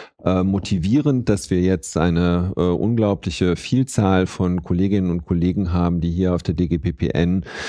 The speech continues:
sich interessieren für diese, äh, für diese Themen. Ähm, Timo hat's angesprochen, äh, in den letzten Jahren, ähm, waren wir doch, äh, unter den wenigen,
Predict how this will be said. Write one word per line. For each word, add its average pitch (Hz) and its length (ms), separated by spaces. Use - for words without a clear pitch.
sich 90 180
interessieren 113 640
für 113 160
diese, 95 360
äh, 90 400
für 98 160
diese 92 280
Themen. 90 500
Ähm, 87 240
Timo 95 300
hat's 90 180
angesprochen, 90 1080
äh, 85 300
in 82 60
den 87 100
letzten 90 400
Jahren, 87 480
ähm, 87 560
waren 92 240
wir 90 100
doch, 87 360
äh, 98 40
unter 87 460
den 82 240
wenigen, 104 720